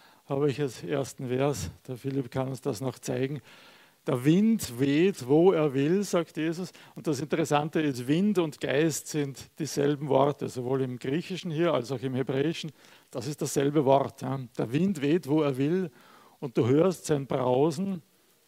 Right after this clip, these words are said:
weißt aber nicht, woher er kommt und wohin er weht.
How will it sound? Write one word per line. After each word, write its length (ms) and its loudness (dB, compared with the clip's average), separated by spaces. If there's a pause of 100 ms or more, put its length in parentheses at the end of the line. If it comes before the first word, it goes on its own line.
(220)
weißt 520 -4
aber 260 0
nicht, 540 -6
woher 520 4
er 140 -4
kommt 480 -6
und 160 -8
wohin 300 -4
er 140 0
weht. 380 -4